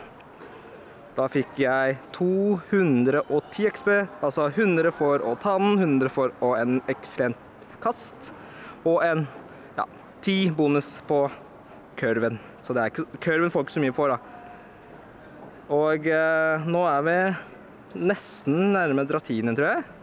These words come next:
Fordi jeg ser på, eh, at den er i nærheten her. Jeg m-, tipper at denne Dratinen her er, eh, over en bro, sånn den går fra Sjuholmen til Aker Brygge.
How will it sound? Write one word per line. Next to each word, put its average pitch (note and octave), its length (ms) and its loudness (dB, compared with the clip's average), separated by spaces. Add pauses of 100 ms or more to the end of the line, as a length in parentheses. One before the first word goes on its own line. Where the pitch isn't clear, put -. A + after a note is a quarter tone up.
(500)
Fordi C#3 180 0
jeg D3+ 60 -2
ser B2+ 460 0
på, C#3 280 0
eh, C#3 520 2 (380)
at C3+ 120 -8
den D3 100 -2
er A#2+ 400 0 (100)
i C#3+ 140 0
nærheten C3 360 0
her. - 80 -4 (680)
Jeg F3 300 0
m-, G3 140 -2 (120)
tipper G3+ 720 0 (180)
at E3 200 -2
denne D3+ 260 2
Dratinen C#3 560 2
her C3+ 240 0
er, B2+ 460 0
eh, C3+ 400 2 (840)
over A#2+ 460 4
en B2+ 560 2
bro, C#3+ 400 2
sånn D3+ 160 0
den C#3+ 160 2
går B2 400 4
fra B2+ 340 2
Sjuholmen A#2 520 0
til B2 100 2
Aker A2+ 160 -4
Brygge. C#3 480 0